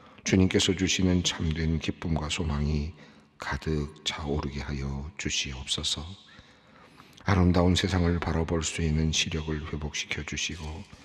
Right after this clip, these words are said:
하나님의 사랑을 느끼고 볼 수 있는 감각을 회복시켜 주시옵소서.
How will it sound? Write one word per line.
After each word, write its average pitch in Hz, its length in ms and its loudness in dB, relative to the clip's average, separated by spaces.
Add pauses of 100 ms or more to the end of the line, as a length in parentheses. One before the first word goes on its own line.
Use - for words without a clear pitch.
(680)
하나님의 90 440 4
사랑을 95 460 2
느끼고 98 420 0
볼 98 200 -2
수 101 220 -2
있는 82 500 -2 (460)
감각을 73 920 -2
회복시켜 73 760 -6 (600)
주시옵소서. 69 880 -2